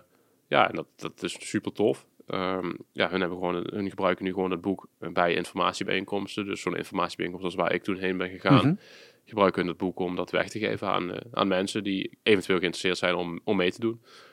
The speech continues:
Speaker 1: Dus dan wel voor ouders of studenten zelf. Want ja, studenten zelf kunnen lezen wat ze te wachten staat. Maar ook voor de ouders is het ontzettend leuk. Want ja,
Speaker 2: Ja.
Speaker 1: die maken natuurlijk niet mee, maar op
Speaker 2: Nee,
Speaker 1: die
Speaker 2: het is
Speaker 1: manier wel een beetje.
Speaker 2: en het is natuurlijk wat je zei: het is ook voor heel veel ouders heel eng om gewoon, eh,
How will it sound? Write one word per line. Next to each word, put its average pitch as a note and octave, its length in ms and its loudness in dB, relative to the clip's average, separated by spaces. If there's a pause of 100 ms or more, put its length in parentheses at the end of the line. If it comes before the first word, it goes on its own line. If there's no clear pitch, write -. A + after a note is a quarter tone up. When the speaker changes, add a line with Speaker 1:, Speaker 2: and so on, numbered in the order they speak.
Speaker 1:
Dus F#2 140 -2
dan F#2 180 6
wel E2+ 180 4
voor F2+ 160 0
ouders E2 340 2
of E2 240 -6
studenten E2+ 400 -2
zelf. F2+ 380 0
Want - 160 -8
ja, D2+ 120 0
studenten D#2+ 340 -8
zelf E2+ 200 0
kunnen E2+ 220 2
lezen E2+ 240 0
wat E2+ 100 -2
ze - 60 -10
te F2+ 100 -4
wachten F2 260 0
staat. E2+ 340 2 (540)
Maar - 140 6
ook B2+ 120 8
voor - 80 -2
de F#2 80 6
ouders A2+ 220 6
is - 60 -4
het - 100 -6
ontzettend F2 380 0
leuk. D2+ 280 -2 (340)
Want F2+ 140 0
ja, D#3+ 80 12
Speaker 2:
Ja. - 60 4
Speaker 1:
die G2 140 4
maken F#2+ 240 6
natuurlijk F#2 340 -2
niet D#2+ 80 -4
mee, F#2+ 300 0 (140)
maar D#2+ 260 -4
op - 320 -8
Speaker 2:
Nee, D#3+ 100 12
Speaker 1:
die C#3+ 80 12
Speaker 2:
het G2 100 8
is F#2 80 4
Speaker 1:
manier F2 140 6
wel F#2+ 100 4
een E2 60 0
beetje. D#2 260 0
Speaker 2:
en D#3 60 12
het D3 120 10
is D3 80 10
natuurlijk B2+ 320 8
wat - 80 -2
je A#2 60 4
zei: A#2+ 360 10
het A#2 220 2
is A#2 140 6
ook A#2+ 120 4
voor - 120 6
heel B2 120 12
veel B2 100 8
ouders A2+ 260 6
heel A#2+ 140 8
eng C#3+ 260 10
om A#2 400 6 (520)
gewoon, A#2+ 480 8 (100)
eh, B2 520 6